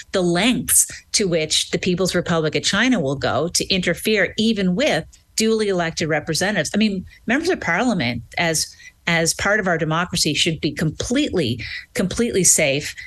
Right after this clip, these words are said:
and they should be completely, um, unattainable when it comes to these kinds of, these kinds of things. So that is an important piece to remember. Uh, and the second part, you know, about who stands to benefit from all of this confusion around what is really going on or what are we trying to study here.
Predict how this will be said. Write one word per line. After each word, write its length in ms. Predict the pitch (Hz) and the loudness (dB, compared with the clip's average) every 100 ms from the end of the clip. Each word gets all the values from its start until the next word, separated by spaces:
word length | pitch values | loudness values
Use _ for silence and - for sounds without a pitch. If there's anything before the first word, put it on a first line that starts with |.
| - | -6
and 140 | 185 180 | 0 2
they 60 | |
should 180 | 175 185 | 4 2
be 100 | 170 | 0
completely, 640 | - 170 - 202 180 156 156 - - 170 | 0 -2 0 0 0 -2 -4 -16 -6 -2
um, 260 | 165 156 - | 0 -2 0
unattainable 800 | 185 160 - 165 165 127 123 - | 0 2 2 2 2 0 -4 -4
when 180 | 165 160 | -2 0
it 120 | 151 | 0
comes 240 | 165 156 | 0 0
to 100 | - | 0
these 240 | 151 147 - | 0 0 0
kinds 400 | - 160 156 160 | 0 2 2 2
of, 240 | 147 143 | 0 0
these 160 | 139 147 | 0 0
kinds 300 | 170 156 147 | 0 0 0
of 80 | 147 | 0
things. 320 | 156 143 - | 0 2 2
So 240 | 170 160 - - - | 2 0 -6 -10 -4
that 380 | 185 180 226 254 | -2 0 2 2
is 160 | 240 226 | 4 2
an 60 | |
important 440 | 196 - 175 160 156 | 0 0 -2 -2 -2
piece 180 | 160 - | -2 0
to 80 | |
remember. 460 | 165 160 151 147 - | 0 0 0 -2 -2
Uh, 120 | 123 - | -4 0
and 120 | 202 196 | 0 2
the 60 | |
second 400 | 185 240 240 226 | 2 2 2 0
part, 340 | - 190 180 - | 2 0 0 0
you 120 | 190 | 0
know, 200 | 170 160 | 2 0
about 420 | 175 165 160 160 - - _ | -2 0 0 -2 -6 -20 _
who 160 | 247 233 | 0 2
stands 460 | - 202 196 185 | 4 2 0 -2
to 80 | 175 | -2
benefit 640 | 156 165 190 185 156 151 - - | -2 0 0 0 0 0 -10 -6
from 240 | 180 170 180 | -2 -2 0
all 220 | 180 185 | 0 0
of 100 | 175 | 0
this 160 | 180 | 0
confusion 800 | - 185 165 - 160 185 180 214 | 0 0 0 0 0 2 2 0
around 340 | 165 160 160 151 | 0 0 0 0
what 180 | 165 | 0
is 200 | 165 151 | 0 -2
really 240 | 160 165 170 | 0 0 0
going 320 | 160 156 156 | 0 0 0
on 180 | 156 156 | 0 0
or 80 | 143 | 0
what 200 | 156 156 | 0 0
are 40 | |
we 140 | 151 | -2
trying 320 | 151 165 156 151 | -2 -2 0 2
to 60 | |
study 340 | 147 160 151 180 | 4 4 2 2
here. 260 | 214 247 | 2 0